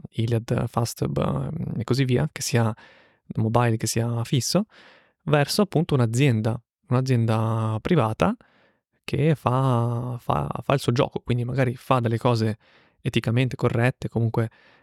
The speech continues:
eh, fa quello che dice, oppure, oppure no. Il vantaggio è che tu non hai tanti I S P da scegliere, ma invece hai tantissime V P N da scegliere, eh,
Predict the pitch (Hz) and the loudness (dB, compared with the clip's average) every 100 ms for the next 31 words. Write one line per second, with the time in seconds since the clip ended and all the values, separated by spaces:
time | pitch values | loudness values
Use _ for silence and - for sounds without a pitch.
0 | _ 117 113 110 110 117 117 - 131 120 | _ -4 -2 -2 -4 -4 -8 -2 2 4
1 | 113 110 110 123 131 165 113 - 180 - | 2 0 0 0 0 0 0 0 -2 -4
2 | _ _ _ - 185 - 120 135 117 - | _ _ _ -4 -4 0 2 2 0 -4
3 | - - 117 117 117 - _ _ _ _ | -6 -6 -2 2 2 0 _ _ _ _
4 | _ _ 113 113 107 147 202 196 202 - | _ _ -2 0 0 0 2 2 0 2
5 | 120 - - _ - 175 160 - 131 117 | -2 -2 -6 _ -16 -14 -10 -2 0 4
6 | 131 127 117 113 107 117 113 - - 123 | 2 2 0 -2 0 -2 -2 -6 -2 0
7 | 110 - 120 127 113 - 123 113 107 113 | 0 0 -2 0 0 0 0 0 0 -2
8 | - _ _ _ _ 226 135 113 110 110 | -6 _ _ _ _ -12 -6 -2 0 0
9 | 151 - 131 117 - 123 123 - 113 139 | 0 0 0 2 2 2 2 0 -2 -2
10 | - 117 113 135 160 127 110 - 117 113 | 0 0 0 2 4 4 2 0 2 2
11 | 113 113 135 160 113 | 0 -4 -8 -4 -2